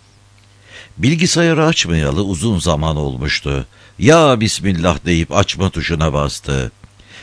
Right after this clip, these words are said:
Explorer'ın üstüne tıklayıp paket programla internete bağlandı.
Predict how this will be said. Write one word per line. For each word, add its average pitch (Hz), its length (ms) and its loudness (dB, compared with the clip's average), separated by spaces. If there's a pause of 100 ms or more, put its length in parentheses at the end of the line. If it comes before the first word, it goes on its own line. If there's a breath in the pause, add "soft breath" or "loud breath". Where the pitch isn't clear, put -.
(140 loud breath)
Explorer'ın 123 840 0
üstüne 110 380 -2
tıklayıp 78 580 -2
paket 139 360 0
programla 127 640 2
internete 87 760 0
bağlandı. 71 800 -2